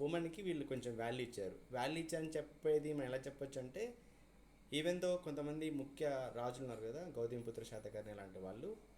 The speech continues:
వాళ్ళ పేరుకు, ఆ, ముందుగా వాళ్ళ మదర్ పేరు పెట్టారన్నమాట. అంటే త-, తమ, ఆ, త-, అంటే స్త్రీకి, తన అమ్మకి, ఆ, అలాంటి వారికి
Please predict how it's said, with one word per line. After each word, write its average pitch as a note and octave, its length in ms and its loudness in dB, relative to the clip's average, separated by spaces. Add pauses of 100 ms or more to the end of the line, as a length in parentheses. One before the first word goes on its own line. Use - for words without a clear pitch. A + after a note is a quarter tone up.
(120)
వాళ్ళ A#2+ 400 2 (200)
పేరుకు, F3 560 4 (600)
ఆ, A#2 140 -2
ముందుగా F3 720 0
వాళ్ళ C3+ 240 0
మదర్ C#3 420 4
పేరు D#3+ 140 4
పెట్టారన్నమాట. F#2 560 -6
అంటే D3+ 400 -2 (500)
త-, A2+ 380 -4
తమ, A#2+ 460 -2
ఆ, A2 380 -2
త-, - 20 -10
అంటే C3 240 -4
స్త్రీకి, D#3+ 600 -2
తన A#2 500 -2
అమ్మకి, D3+ 500 0 (240)
ఆ, A2 280 -6
అలాంటి B2 260 0
వారికి C#3+ 400 0